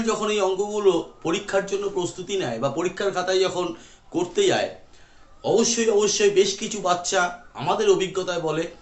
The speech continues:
তারা গুলিয়ে আসে। যেটা আমি বলতে চাইছি, হেডিংটা হচ্ছে বছর, মাস, দিন, আর আরেকটা পোরশন হচ্ছে ঘন্টা, মিনিট, সেকেন্ড। এই যে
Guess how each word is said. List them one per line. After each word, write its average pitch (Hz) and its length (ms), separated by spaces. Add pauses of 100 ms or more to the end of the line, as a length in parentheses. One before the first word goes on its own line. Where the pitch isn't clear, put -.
(560)
তারা 165 180 (600)
গুলিয়ে 190 380 (140)
আসে। - 220 (920)
যেটা 190 260
আমি 247 120 (100)
বলতে 196 300
চাইছি, 139 340 (760)
হেডিংটা 233 500
হচ্ছে 233 200 (200)
বছর, 220 360 (160)
মাস, 202 220 (220)
দিন, 127 180 (560)
আর 160 240 (240)
আরেকটা 220 420
পোরশন 220 340
হচ্ছে - 180 (160)
ঘন্টা, 208 380 (100)
মিনিট, 208 240 (140)
সেকেন্ড। 131 320 (500)
এই 254 100 (100)
যে 262 60